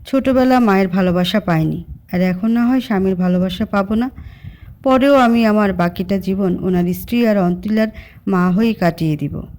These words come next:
এখন থেকে ওরাই আমার সব। আমি অন্তিলার মা, অন্তিলা আমার মেয়ে। আমি ওকে গর্ভে ধরিনি তো কী হয়েছে? আমিও ওর মা।" আদিবা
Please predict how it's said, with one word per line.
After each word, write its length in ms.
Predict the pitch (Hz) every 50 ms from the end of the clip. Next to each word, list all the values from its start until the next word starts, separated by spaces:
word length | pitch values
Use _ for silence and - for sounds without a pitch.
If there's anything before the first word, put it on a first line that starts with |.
| - - - - - - - - - - - - - - - - - -
এখন 500 | 180 180 185 180 - 226 226 220 226 214
থেকে 440 | - 233 233 233 - 247 247 254 254 -
ওরাই 380 | - 196 185 202 208 202 185 170
আমার 220 | 160 165 165 160
সব। 280 | 160 - - 165 151 - - - - - - - - - - - - -
আমি 240 | 185 185 196 196 190
অন্তিলার 440 | 185 185 180 202 208 208 202 190
মা, 260 | 180 165 151 - 170 170 - - - - - - - -
অন্তিলা 480 | - 220 226 202 - 254 233 233 208
আমার 280 | 185 180 185 190 185 175
মেয়ে। 220 | 160 151 - - 185 - - _ _
আমি 240 | - 175 175 185 190
ওকে 180 | 185 - - 208
গর্ভে 400 | 175 - 185 180 180 180 214 214
ধরিনি 340 | 214 220 233 247 262 277 269
তো 160 | 262 285 269
কী 240 | - - 285 294 269
হয়েছে? 460 | 226 185 170 165 160 - - - - - - - - - _ - - - -
আমিও 480 | 185 185 180 185 196 214 214 190 190 190 - - - - - - -
ওর 180 | 175 170 170
মা।" 220 | 170 160 143 - - - - - - _ - - - - - - - - - - - - - -
আদিবা 540 | 175 180 180 190 214 190 208 208 196 196